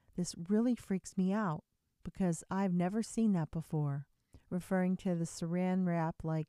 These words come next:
being the woman in the, in the movie had described. He told me immediately, "That's what I've been seeing looking into our windows."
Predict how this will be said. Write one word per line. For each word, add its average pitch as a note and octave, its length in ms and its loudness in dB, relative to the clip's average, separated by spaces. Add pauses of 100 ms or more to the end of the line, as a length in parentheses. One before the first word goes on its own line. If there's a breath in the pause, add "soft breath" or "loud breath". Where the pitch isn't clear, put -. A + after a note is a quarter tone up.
(100)
being D3+ 500 -2 (300 soft breath)
the F3+ 80 -2
woman F3 400 4
in D#3+ 200 2
the, D#3 80 -4 (100)
in F3 120 0
the E3 80 2
movie E3+ 300 0
had D#3 140 -2
described. D3+ 680 -4 (1120 soft breath)
He A#3 140 -4
told C4 260 0
me G3 200 2
immediately, E3+ 760 -2 (680)
"That's B3+ 300 2
what G3 140 2
I've G#3+ 220 4
been F3+ 160 4
seeing E3 400 0
looking E3+ 320 0
into E3 200 2
our D#3+ 160 2
windows." D#3 720 0